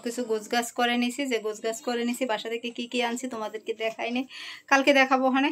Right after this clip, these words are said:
যে আস্তে আস্তে দেখাই। অনেক কিছু নিয়ে আসছি, তা মাছ টাছ ফ্রিজে ভরে রাখছি। মাছ নিয়ে আসলাম, চিংড়ি মাছ ছিল না আমার বাসায় এক বিন্দু, আমি এরকমের ফকির ছিলাম না চিংড়ি মাছের জন্য, তাই চিংড়ি মাছের ফকির ছিলাম, তাই চিংড়ি মাছ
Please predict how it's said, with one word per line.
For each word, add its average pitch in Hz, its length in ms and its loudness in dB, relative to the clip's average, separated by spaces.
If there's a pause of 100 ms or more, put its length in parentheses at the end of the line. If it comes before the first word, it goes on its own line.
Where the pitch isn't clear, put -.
(220)
যে 240 120 -4
আস্তে 208 260 2
আস্তে 240 220 -2
দেখাই। 233 300 0 (580)
অনেক 247 200 0
কিছু 254 220 0
নিয়ে 240 200 2
আসছি, 240 300 2 (1200)
তা 214 100 2 (240)
মাছ 208 260 0
টাছ 226 160 2
ফ্রিজে 226 340 0
ভরে 208 260 -2
রাখছি। 220 260 -2
মাছ 190 260 2
নিয়ে 208 140 -6
আসলাম, 240 220 -6
চিংড়ি 220 280 -6
মাছ 226 180 -2
ছিল 226 180 -2
না 233 100 0
আমার 208 200 0
বাসায় 214 320 0 (800)
এক 220 260 8
বিন্দু, 185 420 2 (260)
আমি 196 200 2
এরকমের 220 440 -2
ফকির 226 340 -4
ছিলাম 202 260 2
না 190 100 6
চিংড়ি 214 300 -6
মাছের 214 320 -2
জন্য, 180 180 -8 (600)
তাই 208 120 2 (120)
চিংড়ি 226 280 -4
মাছের 226 280 -4
ফকির 226 340 -4
ছিলাম, 254 240 -2
তাই 226 140 -4
চিংড়ি 214 280 -6
মাছ 214 240 -4